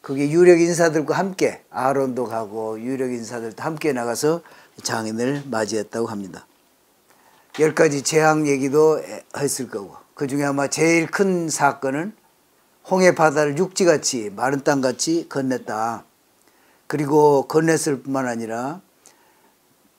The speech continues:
바로와, 아, 바로의 군대를 거기에 다, 어, 수장시킨 그런 일. 그리고 특별히 이 강조해서 얘기를 한 것은,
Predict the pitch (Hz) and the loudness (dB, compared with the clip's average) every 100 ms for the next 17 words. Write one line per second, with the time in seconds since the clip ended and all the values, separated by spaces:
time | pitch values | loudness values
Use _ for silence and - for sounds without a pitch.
0 | _ _ - 131 135 127 123 113 110 - | _ _ 0 2 2 2 0 -2 -8 -14
1 | 110 110 110 104 104 139 143 143 131 143 | -12 -10 -8 -10 -6 -2 2 0 -2 -6
2 | 151 147 127 131 151 151 - 113 117 - | -2 0 2 2 -2 -6 -12 -12 -12 -10
3 | - - 131 - _ _ - - - 160 | -12 -10 -10 -12 _ _ -18 -10 -6 2
4 | 151 135 - 131 113 - 113 101 95 - | 2 2 -2 -4 -8 -8 -8 -8 -12 -18
5 | _ _ - - - - - 156 151 156 | _ _ -20 -20 -20 -10 -2 2 6 6
6 | 160 175 175 160 165 180 185 _ _ _ | 4 2 6 8 8 8 2 _ _ _
7 | _ _ - 208 151 147 139 139 131 139 | _ _ -18 -6 -2 0 2 2 2 2
8 | 127 131 123 127 127 123 120 123 131 123 | 4 2 2 0 2 0 -2 -2 -2 -2
9 | 120 147 175 | -2 -4 -6